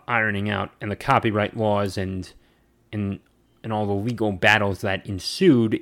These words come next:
in the late eighties and even to early nineties, you know,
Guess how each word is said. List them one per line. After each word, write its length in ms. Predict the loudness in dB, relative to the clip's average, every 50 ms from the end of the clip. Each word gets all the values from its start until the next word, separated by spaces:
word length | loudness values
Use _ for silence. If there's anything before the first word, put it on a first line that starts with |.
| -4
in 160 | -4 -2 -2 0
the 80 | 0
late 260 | 2 2 2 4 4
eighties 640 | 2 2 0 0 0 -2 -4 -6 -8 -8 -12 -14 -16 _ _ _ _ _ _ _ _ -6
and 340 | -4 -2 -2 -2 -4 -6 -6 -6
even 280 | -6 -4 -4 -2 -4 -4
to 280 | -2 -2 -2 -2 -4 -4
early 220 | -2 -2 0 0 0
nineties, 680 | 2 2 2 0 0 -2 -2 -4 -6 -8 -10 -14 -18 _ _ _ _ _ _ _ _ _ _ _ _ _ _ _ _ _
you 120 | -8 -6 -6
know, 140 | -6 -6